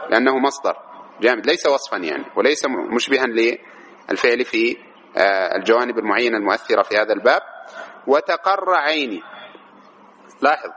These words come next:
تقر، الأصل أن تقول إيش؟ "تقر"، لأنه فعل مضارع، والأصل في المضارع أنه مرفوع. ما الذي نصبه هنا؟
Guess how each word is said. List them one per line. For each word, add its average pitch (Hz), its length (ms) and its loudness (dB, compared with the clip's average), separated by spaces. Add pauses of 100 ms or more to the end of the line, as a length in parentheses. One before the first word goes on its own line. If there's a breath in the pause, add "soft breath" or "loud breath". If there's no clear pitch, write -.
تقر، 170 260 2 (280)
الأصل 131 340 0
أن 131 140 -2
تقول 139 320 -2
إيش؟ 156 220 0
"تقر"، 185 400 0 (560 loud breath)
لأنه 156 240 2
فعل 196 240 -2
مضارع، 185 360 2
والأصل 135 340 0
في - 60 -6
المضارع 135 360 2
أنه 143 340 -2 (380 loud breath)
مرفوع. 120 380 0 (380)
ما 156 60 0
الذي 196 280 2
نصبه 156 460 0
هنا؟ 151 300 0